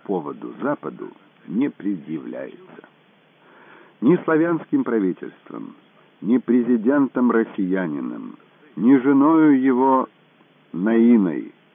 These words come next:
участвующей в гуманитарных контактах, предоставленных ей согласно статусу. Впрочем, как ариец Курт охотно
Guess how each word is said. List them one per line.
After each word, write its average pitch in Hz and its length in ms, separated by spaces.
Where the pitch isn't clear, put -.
участвующей 101 960
в 82 120
гуманитарных 110 840
контактах, - 800
предоставленных 95 1040
ей 87 340
согласно 76 640
статусу. - 520
Впрочем, 160 760
как 208 240
ариец 196 400
Курт 160 320
охотно 117 600